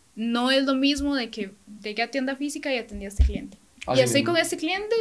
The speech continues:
Speaker 1: y cuando termine con él me puedo dedicar al otro. No.
Speaker 2: No es tan
Speaker 1: Llegan
Speaker 2: así.
Speaker 1: muchos al mismo tiempo y a todos hay que brindarles el servicio como si fuera personalizado.
Speaker 2: Lo que tiene que ver,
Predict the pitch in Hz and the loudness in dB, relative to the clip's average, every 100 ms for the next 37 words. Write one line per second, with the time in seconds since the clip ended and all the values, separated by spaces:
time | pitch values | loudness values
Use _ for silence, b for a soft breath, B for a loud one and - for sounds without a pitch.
0 | 320 240 - 247 240 233 233 247 302 294 | -2 -8 -10 -6 -4 -4 -4 -4 -4 -2
1 | 302 320 285 240 247 254 269 247 233 202 | -2 -2 -4 -4 -4 -4 -2 -4 -8 -10
2 | 196 - 214 196 185 - - - - 120 | -10 -12 -12 -8 -8 -10 -10 -8 -4 -2
3 | 247 - 330 381 381 392 - - 247 339 | -2 2 4 4 2 -2 -10 -10 0 2
4 | 427 415 359 349 370 359 370 381 403 415 | 4 4 4 4 2 2 4 2 2 2
5 | 392 285 240 254 277 302 320 294 294 302 | 2 2 0 0 2 2 0 0 -2 0
6 | 269 247 240 254 262 294 247 226 254 294 | 0 0 0 0 -2 -4 -4 -2 -4 -4
7 | 285 262 214 208 220 247 262 233 226 - | -4 -4 -2 -4 -4 -6 -6 -6 -8 -8
8 | - - - 139 139 135 131 156 196 170 | -4 -4 -2 -2 0 0 0 0 2 2
9 | 143 208 - | 0 -2 -6